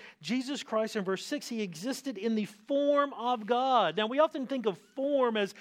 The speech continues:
as the outside aspect of a person. And that's why at times people have struggled with this, because they read that English word and they, they assume Jesus is changing forms, that, that they, they accept that modalistic heresy where, where there's one mode of God and he,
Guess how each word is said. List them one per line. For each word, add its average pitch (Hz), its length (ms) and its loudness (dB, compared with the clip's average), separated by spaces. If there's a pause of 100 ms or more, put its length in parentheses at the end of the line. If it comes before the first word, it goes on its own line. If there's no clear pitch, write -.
(140)
as 208 160 -2
the 220 240 -8
outside 214 800 2 (140)
aspect 220 580 -2
of 185 80 -4
a 190 60 -2
person. 233 640 -2 (580)
And 202 120 -2
that's 240 200 -2
why 233 140 4
at 208 100 -10
times 226 240 -2
people 214 220 -2
have 185 120 -2
struggled 262 560 -2
with 185 240 -2
this, 185 220 2
because 196 320 -8 (200)
they 214 120 2
read 240 320 -2
that 214 200 4
English 254 380 -4
word 190 340 2
and 190 140 0
they, 185 180 0 (200)
they 214 120 2
assume 247 400 -2
Jesus 233 360 -6
is 202 180 -6
changing 262 580 -2 (200)
forms, 269 680 2
that, 185 120 2 (200)
that 185 180 -2
they, 190 200 2 (200)
they 196 180 2
accept 185 300 -4
that 233 200 0
modalistic 226 840 2
heresy 247 500 -2
where, 185 180 2 (220)
where 208 160 4
there's 196 180 2
one 240 360 2
mode 240 200 4
of 208 120 0
God 202 320 2
and 190 100 -2
he, 175 120 -4